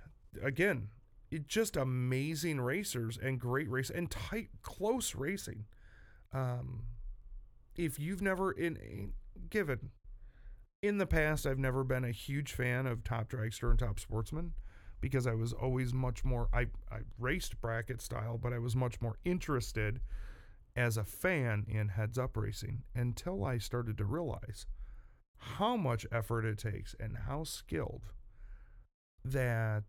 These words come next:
these Top Dragster and Top Sportsman people are at driving these things. And it's just amazing. You would be amazed because we're talking about, you don't just get to go and say, "Oh, I'm gonna put another two pounds of boost in it and send it."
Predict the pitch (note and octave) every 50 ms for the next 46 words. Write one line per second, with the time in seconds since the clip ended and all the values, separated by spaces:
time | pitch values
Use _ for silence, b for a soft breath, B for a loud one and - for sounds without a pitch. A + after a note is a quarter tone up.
0 | - G#2 - A#2 C3 B2+ A#2+ G#2 - A2 C3 C#3+ - - - B2 A#2+ A#2+ A#2 G#2+
1 | - - - - - A2+ - - C3 C3+ C3+ C3+ - - - - - A2 A#2+ B2
2 | - - - - - - - - A#2+ - - - - B2+ B2+ A#2 - - - A#2+
3 | - - - - - G#2+ A#2+ A#2+ C3 D3+ E3+ F3+ E3 - - - - - A#2+ G#2
4 | - - D3 - D3 B2 - B B B B B B B B B B B B B
5 | - D#3+ D3 C#3+ C#3 C3 - B2+ B2+ B2 - D#3+ F3 F3+ - - C#3+ B2 B2+ C3
6 | C3+ - C#2+ - - - - - - C3+ C#3+ E3+ F#3 F#3 G2 F2 D#2+ C#3+ - -
7 | C#3 C#3 C#3+ D3+ D3+ - - - _ _ _ _ _ _ _ _ _ _ _ _
8 | _ _ _ _ _ _ _ _ _ _ - C3 C3+ C3+ C3 B2+ B2+ B2+ C3 D3
9 | E3 F#3 F#3 F3 D3+ A#2 - C#3+ C3+ - C#3+ C3+ C3 C#3 C3+ C3 - - - E3+
10 | G3 G3 - F#3+ E3 D3+ C3+ C#3 C#3 C3 C#3 D3+ - - - b b b b b
11 | b b b b b b b - E3+ G3+ G#3+ A3+ G#3 - A3 G3 - - G3+ F#3+
12 | - E3+ D3 C3+ B2+ - D#3 E3+ F3+ F3+ E3+ D#3 C#3+ C3 C3 C3 - - D3 C#3+
13 | D3+ E3 F3+ F3+ D#3 C#3 C3+ C3+ C#3 C#3+ C3+ B2+ - C#3+ C#3 C#3+ C#3 C3 A#2+ A2
14 | - C#3+ A#2+ C3 C3 B2+ B2 A#2+ A#2 C3+ C#3+ D3+ - - A#2 A2 G#2+ G#2 F#2+ G2
15 | G2 G2 - C3 C3 C3 - - -